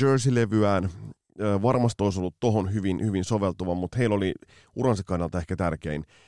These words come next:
tärkeimpiä vaiheitaan, tekivät erittäin tärkeää, tärkeää levyä. Ja tos, varmasti olisi istunut tohon hyvin, jos tää olisi ollut vuotta myöhemmin, niin, niin olisi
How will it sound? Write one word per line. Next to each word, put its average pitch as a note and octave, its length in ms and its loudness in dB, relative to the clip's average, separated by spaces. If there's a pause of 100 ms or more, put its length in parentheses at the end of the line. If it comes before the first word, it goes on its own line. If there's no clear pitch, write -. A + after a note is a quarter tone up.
(140)
tärkeimpiä F#2 580 0
vaiheitaan, E2+ 560 -2
tekivät E2+ 360 -8
erittäin D#2+ 420 -2
tärkeää, D#2 560 -2 (200)
tärkeää F2+ 540 -4
levyä. C2 360 -4 (520)
Ja G#2 80 -2
tos, A2 260 0 (180)
varmasti E3+ 340 2
olisi E3 140 2
istunut F#2+ 340 -4
tohon F2 260 -4
hyvin, F#2 220 -2
jos G2 180 -2
tää A2+ 120 2
olisi A2+ 120 0
ollut B2 140 2
vuotta B2 300 0
myöhemmin, E2 440 -2
niin, D2+ 200 -4
niin D#2+ 160 -4
olisi F2+ 220 -2